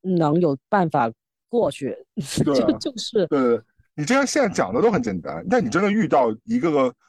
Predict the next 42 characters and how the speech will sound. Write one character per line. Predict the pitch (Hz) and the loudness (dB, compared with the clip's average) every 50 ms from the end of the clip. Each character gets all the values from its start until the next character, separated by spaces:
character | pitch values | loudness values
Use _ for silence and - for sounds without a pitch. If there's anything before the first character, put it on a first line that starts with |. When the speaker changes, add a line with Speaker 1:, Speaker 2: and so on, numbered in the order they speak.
| - _ _ | -20 _ _
Speaker 2:
问 | 196 220 190 - | 2 2 2 2
题 | - - - | 0 -4 -6
的 | 98 101 95 | -6 -6 -6
时 | - - | -4 -4
候， | 95 92 90 90 | -4 -4 -4 -2
其 | - 302 311 | -2 0 2
实 | 277 214 | 4 4
就 | 175 160 | 4 2
非 | 147 180 170 | 2 2 2
常 | 156 143 139 | 2 2 0
具 | 139 - | 0 -2
体。 | 302 233 | -2 0
Speaker 1:
但 | |
你 | |
不 | 233 | 2
可 | 208 | 2
能 | 180 185 214 | 2 2 2
完 | 202 170 170 220 | 2 2 0 0
全， | 226 - 202 185 190 | -2 -2 -4 -2 -2
你 | 196 180 | -4 0
像 | 170 240 262 240 202 | 0 2 2 2 0
你 | 165 156 | 0 0
到 | 160 208 214 | 0 0 2
这 | 170 196 185 | 2 0 0
边 | 160 175 180 185 | 0 0 -2 -2
不， | - 190 - _ _ | -6 -12 -14 _ _
不 | 202 | -4
可 | - 175 | -2 0
能 | 139 147 | 2 4
完 | 147 139 143 | 4 2 2
全 | 143 151 151 | 0 -2 -2
一 | 147 | 0
个 | 151 160 | 0 0
人， | 151 143 | 0 0
你 | 151 | 2
有 | 196 190 | 0 0
朋 | - - - 127 123 | 0 -2 -8 -4 0
友 | 151 165 147 | 2 2 2
的 | 120 113 | 2 0
呀， | 110 104 101 107 _ _ _ _ - | 0 0 -2 -6 _ _ _ _ 0
你， | 185 180 160 147 _ | 0 0 0 -2 _
你 | - 156 160 | -2 0 0